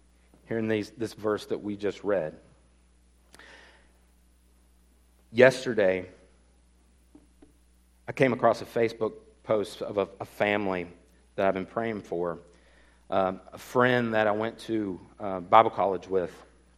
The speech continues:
Their young son,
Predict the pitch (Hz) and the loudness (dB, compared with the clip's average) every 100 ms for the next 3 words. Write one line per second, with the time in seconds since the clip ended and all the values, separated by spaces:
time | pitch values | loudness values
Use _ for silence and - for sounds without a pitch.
0 | _ _ _ _ _ _ _ _ - - | _ _ _ _ _ _ _ _ -20 -20
1 | _ _ _ _ _ _ 107 113 117 110 | _ _ _ _ _ _ 2 4 6 4
2 | 107 107 101 107 120 117 - 123 117 107 | 4 0 -2 2 2 2 -2 -2 -2 -2
3 | 95 | -6